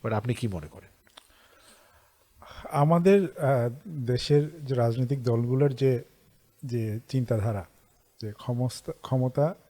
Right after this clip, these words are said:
Speaker 2: চিরস্থায়ীকরণ,
Speaker 1: হুম।
Speaker 2: এই চিন্তাধারা যদি না থাকতো, যদি জনগণের উপর আস্থা থাকতো, বিশ্বাস থাকতো,
Speaker 1: জি।
Speaker 2: তাহলে তো আমরা এই পরিস্থিতির সম্মুখীন হতাম না।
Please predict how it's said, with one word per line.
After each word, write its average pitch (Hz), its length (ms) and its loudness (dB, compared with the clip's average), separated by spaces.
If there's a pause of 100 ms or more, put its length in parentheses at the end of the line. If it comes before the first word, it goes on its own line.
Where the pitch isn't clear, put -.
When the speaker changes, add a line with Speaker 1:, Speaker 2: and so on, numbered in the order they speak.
(400)
Speaker 2:
চিরস্থায়ীকরণ, 120 800 -2 (640)
Speaker 1:
হুম। 87 80 -12 (540)
Speaker 2:
এই 160 180 2
চিন্তাধারা 165 540 4
যদি 160 220 0
না 123 200 2
থাকতো, - 400 -4 (460)
যদি 117 240 -4
জনগণের 123 500 0
উপর 139 320 -2
আস্থা 107 340 -6
থাকতো, - 380 -14 (320)
বিশ্বাস 98 480 -10
থাকতো, - 340 -20 (280)
Speaker 1:
জি। 104 60 -20 (360)
Speaker 2:
তাহলে 135 200 2
তো 151 100 0
আমরা 143 200 2
এই 131 140 0
পরিস্থিতির 123 420 -6
সম্মুখীন 104 440 -8
হতাম 87 300 -14
না। 85 200 -20